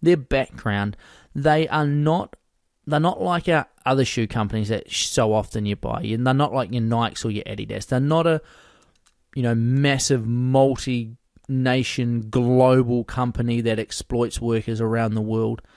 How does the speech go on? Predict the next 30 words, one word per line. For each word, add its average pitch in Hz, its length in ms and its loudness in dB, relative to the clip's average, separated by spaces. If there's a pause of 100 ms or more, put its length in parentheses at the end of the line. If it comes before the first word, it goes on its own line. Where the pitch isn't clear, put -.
(240)
They're, 147 160 0
they're 165 200 2
just 165 180 -4
a 165 40 0
small 190 640 2
American-run 143 800 0
company, 107 480 -4
hundred 175 360 -2
percent 139 320 -4
family-owned, 113 580 0
they 113 120 0
say. 117 440 -2 (380)
They've 117 160 2
no 165 220 2
shareholders, 120 720 -4
no 160 200 0
directors. 123 640 -2 (600)
They 131 560 0 (180)
are 131 160 2 (300)
just 156 600 0 (320)
a 120 140 0
wee 151 680 2 (220)
crew 113 600 2 (280)
of 113 160 2
very 143 280 2
passionate 123 500 -4
people 113 580 -2 (340)
looking 127 480 0
to - 160 -2
make 113 480 -2